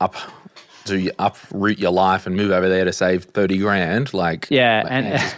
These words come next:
Speaker 1: probably no, but
Speaker 2: <laughs> And, uh, I was, I was joking with someone the other day who had a, a reasonable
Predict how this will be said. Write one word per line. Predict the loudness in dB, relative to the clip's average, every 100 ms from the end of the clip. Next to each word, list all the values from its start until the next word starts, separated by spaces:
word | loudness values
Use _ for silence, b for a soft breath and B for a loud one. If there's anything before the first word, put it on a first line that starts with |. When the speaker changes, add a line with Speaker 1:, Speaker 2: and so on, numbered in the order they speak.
| -4
Speaker 1:
probably | -2 -2 0 0
no, | 0 0 0 2
but | 4 2 0 -8
Speaker 2:
<laughs> | 0
And, | 2 2 2
uh, | 4 4 4
I | 2
was, | 0 -2 -2
I | 0
was | 0
joking | 2 2 2 0
with | -2 -2
someone | -2 -2 -2
the | -2
other | -4 -2
day | -2 0 0
who | -2
had | -2
a, | -2 -4
a |
reasonable | -2 -2 -2 -4 -6 -6 -8